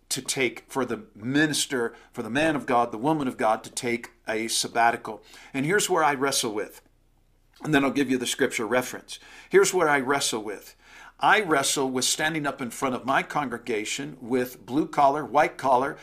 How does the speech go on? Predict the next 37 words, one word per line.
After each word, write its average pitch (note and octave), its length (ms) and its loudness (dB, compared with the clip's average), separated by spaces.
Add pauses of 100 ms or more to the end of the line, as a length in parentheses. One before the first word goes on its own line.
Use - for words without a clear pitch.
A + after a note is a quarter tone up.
(200)
any D3 220 2
color, D3 440 4
color D3+ 540 2
of A#2+ 260 -4
worker, B2+ 520 0 (420)
um, B2 360 0
C F#3+ 520 0
E F3 60 -12
Os, B2+ 400 2
doctors, E3+ 680 2
lawyers, D3 520 2
attorneys, C#3+ 640 -2 (320)
uh, B2 200 -6
engineers, D3+ 680 -2
chemists, E3+ 580 0 (360)
um, B2+ 380 -4
teachers. F#3 640 2 (240)
Uh, B2 260 2
well, D3 100 2
teachers D3+ 380 -4
do C3+ 160 0
get B2+ 220 -2
their, A#2 240 0 (280)
their A2+ 140 -4
summers A2 340 -6
off, A2 220 0
so A2+ 80 -10
we A2+ 100 -4
won't A#2+ 140 -2
go B2 140 0
there. A#2+ 480 -2
God A#2 160 -2
bless B2+ 240 -4
you, A#2 80 -8
teachers. B2+ 500 -4 (460)
But, E3+ 280 6
uh, D#3 280 2